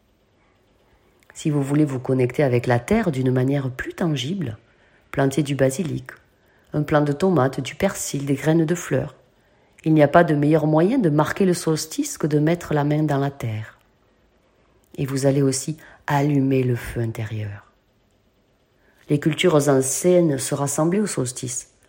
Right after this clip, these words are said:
Elles allumaient des feux sacrés. Vous pouvez faire de même, si vous l'avez, avez la chance d'avoir une cheminée, un barbecue, un jardin, pour refléter la puissance du soleil. Le feu fait partie intégrante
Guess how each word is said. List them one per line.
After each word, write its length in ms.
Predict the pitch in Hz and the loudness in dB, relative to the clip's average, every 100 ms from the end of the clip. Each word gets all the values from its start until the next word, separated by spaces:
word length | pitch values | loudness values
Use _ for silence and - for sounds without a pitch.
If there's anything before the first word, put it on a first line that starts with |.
| - | -6
Elles 180 | 127 127 | 0 2
allumaient 260 | 127 135 | 2 2
des 120 | 139 127 | 0 0
feux 140 | 135 | -2
sacrés. 480 | - 123 - - 220 _ _ | 0 -2 -4 -8 -10 _ _
Vous 100 | - | -12
pouvez 260 | 127 131 127 | -6 -2 -2
faire 300 | 127 139 131 | -2 -2 0
de 80 | 127 | 2
même, 340 | 135 180 143 - _ _ _ _ _ | 2 2 0 -6 _ _ _ _ _
si 180 | - 131 | -14 -10
vous 120 | 127 | -4
l'avez, 320 | 123 120 - | -2 -2 -4
avez 140 | 123 120 | -4 -2
la 120 | 117 | -2
chance 320 | - 160 151 | -2 -4 -4
d'avoir 400 | 123 120 127 127 - | -4 0 0 -2 -8
une 140 | 123 | -8
cheminée, 560 | 120 127 131 139 151 147 | -6 -4 0 0 0 -2
un 60 | |
barbecue, 580 | 120 113 123 123 - 196 - - - | -2 -2 -4 -4 -6 -8 -12 -14 -6
un 60 | |
jardin, 320 | 135 139 143 208 - _ _ _ _ _ _ _ _ - | -2 -2 -2 -6 -8 _ _ _ _ _ _ _ _ -2
pour 260 | 190 156 | 0 0
refléter 580 | 160 196 - 180 175 175 | 0 -2 -2 -2 0 0
la 100 | 165 | -2
puissance 560 | 147 160 - 160 156 143 | -2 -6 -2 -2 -2 -4
du 100 | 139 | -6
soleil. 500 | - 139 127 110 117 _ _ _ _ _ _ _ _ _ _ | -4 -4 -2 -4 -8 _ _ _ _ _ _ _ _ _ _
Le 100 | 190 | 0
feu 160 | 185 233 | 0 -2
fait 140 | - | -4
partie 300 | - - - | -4 -4 2
intégrante 600 | 190 190 190 156 165 165 | 2 4 0 2 2 2